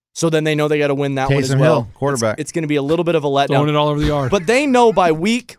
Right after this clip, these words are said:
Speaker 1: their bye week, let's say is week eight, they
Speaker 2: Oh.
Speaker 1: know they need to be six and two.
Speaker 2: I'm cool with bye
Speaker 1: So the
Speaker 2: week.
Speaker 1: coach is like, Guys, if you wanna get the whole
Speaker 3: I'm
Speaker 1: undef-,
Speaker 3: not bye, though.
Speaker 1: if, what?
Speaker 2: I like
Speaker 1: If,
Speaker 2: bye week.
Speaker 1: if you want to, if you guys wanna win, make the all-time record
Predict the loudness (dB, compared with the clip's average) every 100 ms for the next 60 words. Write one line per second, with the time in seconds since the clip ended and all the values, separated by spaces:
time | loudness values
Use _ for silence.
0 | -6 -2 0 2 2 0 -2 -4 -4 -2
1 | -2 -2 -2 -2 0 0 -2 -8 _ -2
2 | 0 2 2 0 0 -2 -4 -4 -4 -4
3 | -2 -4 -4 -6 -6 -6 -8 -6 -6 -2
4 | 0 0 0 0 0 -2 0 -2 -6 _
5 | _ _ -4 -2 -2 -2 0 0 0 -2
6 | 0 -2 0 2 2 0 -2 -4 -6 -10
7 | _ _ -2 -2 -4 _ -2 -2 -2 -8
8 | _ _ _ _ _ _ -2 0 2 2
9 | 2 2 -2 -6 _ -4 -4 -2 0 2
10 | 4 2 2 -2 -2 -2 -6 -6 -6 -2
11 | 0 2 4 2 2 2 2 0 0 -2
12 | 0 -2 0 2 2 2 0 2 0 -2
13 | -6